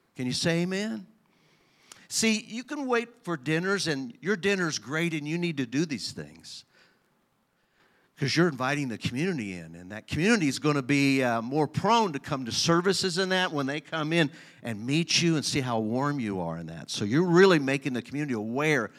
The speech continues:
of not where you're at, but who you are, see, when you do things like that. But the most effective way of going out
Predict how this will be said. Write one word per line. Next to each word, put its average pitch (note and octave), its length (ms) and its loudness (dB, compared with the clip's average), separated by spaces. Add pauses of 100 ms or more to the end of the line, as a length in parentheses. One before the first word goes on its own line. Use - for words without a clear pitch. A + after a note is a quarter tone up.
(340)
of A2+ 140 -10
not F#3+ 380 6
where B3 340 10
you're D3+ 240 4
at, G#2+ 320 -2
but C#3 140 -4
who A3+ 180 0
you G#3 260 2
are, A3 420 -2
see, - 420 -10 (180)
when A2+ 160 -4
you G#2+ 80 -2
do G2+ 140 -4
things F2 300 -12
like E2 200 -14
that. - 220 -20 (480)
But G#3+ 500 10 (680)
the C#3 100 -2
most C3+ 340 2
effective - 960 0 (1300)
way C3 240 2
of A2+ 140 -2
going B2 340 -2
out D3+ 340 -4